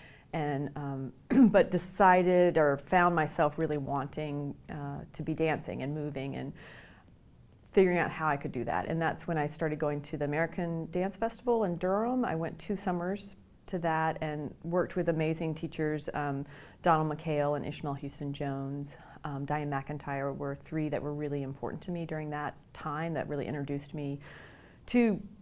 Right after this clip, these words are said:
what could be contemporary dance training, but also, um, improvisation, particularly with Ishmael. Uh, and then I moved to New York City, and I hit New York City right,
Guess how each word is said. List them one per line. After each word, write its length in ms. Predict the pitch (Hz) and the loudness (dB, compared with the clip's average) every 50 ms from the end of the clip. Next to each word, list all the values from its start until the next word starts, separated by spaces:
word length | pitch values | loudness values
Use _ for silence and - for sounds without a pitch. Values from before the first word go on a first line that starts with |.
| - - - | -20 -18 -10
what 260 | - 170 175 175 - - | -2 2 2 2 2 0
could 140 | - 185 | -4 -4
be 140 | 156 175 165 | 0 0 0
contemporary 400 | 165 175 170 - 160 156 156 156 | 0 -2 -4 -2 -2 -2 0 0
dance 280 | - 185 190 185 - - | 2 2 2 0 0 -4
training, 520 | - - 190 185 180 175 175 170 170 165 | -4 -2 -2 0 0 0 0 -2 -2 -2
but 120 | 156 151 - | -2 -2 0
also, 560 | - 147 143 147 - 165 151 143 143 139 - - | 0 -2 -2 -2 -2 0 0 2 2 0 -2 -4
um, 400 | 143 139 131 131 131 123 135 135 - - - - - - - - - - - _ _ - - - | -6 -6 -6 -6 -6 -8 -8 -10 -12 -16 -20 -20 -20 -20 -20 -20 -20 -20 -20 _ _ -8 -4 -2
improvisation, 800 | 180 160 165 165 151 147 139 117 139 143 - - 139 139 147 | -2 0 2 2 2 2 2 0 -2 -2 -4 -4 -4 -4 -4
particularly 400 | - - - 165 - - 143 151 | -6 -8 -10 -10 -6 -4 -4 -4
with 200 | 135 139 147 - | -4 -4 -6 -6
Ishmael. 500 | - 143 - - 117 127 - 143 165 180 - - - - - - - - - | -8 -10 -8 -8 -8 -6 -6 -6 -8 -8 -10 -16 -20 -20 -20 -20 -20 -10 -4
Uh, 360 | - 175 165 165 165 160 - - - - | -2 0 2 2 2 0 0 -4 -4 0
and 220 | 190 190 208 202 | 2 4 6 8
then 340 | 233 247 247 247 240 233 - - | 8 8 8 6 6 4 4 4
I 240 | - 202 202 202 196 202 | 4 6 6 6 4 2
moved 220 | 202 220 220 208 - | 2 2 2 2 2
to 60 | 220 | 2
New 80 | 208 202 | 2 4
York 140 | 196 - | 2 2
City, 300 | 202 - 233 202 156 139 165 - - - - | 0 0 0 0 0 -2 -4 -8 -12 -12 -6
and 200 | - 185 175 175 | -4 -2 -2 0
I 120 | 170 165 170 | 0 -2 -2
hit 320 | 165 - - 220 - - | -4 -4 -4 -4 -2 -2
New 80 | 190 190 | 0 0
York 180 | 180 170 - | 0 -2 -4
City 260 | - - 185 170 180 | -4 -4 0 0 0
right, 320 | 165 156 165 160 165 - | 2 2 2 2 2 2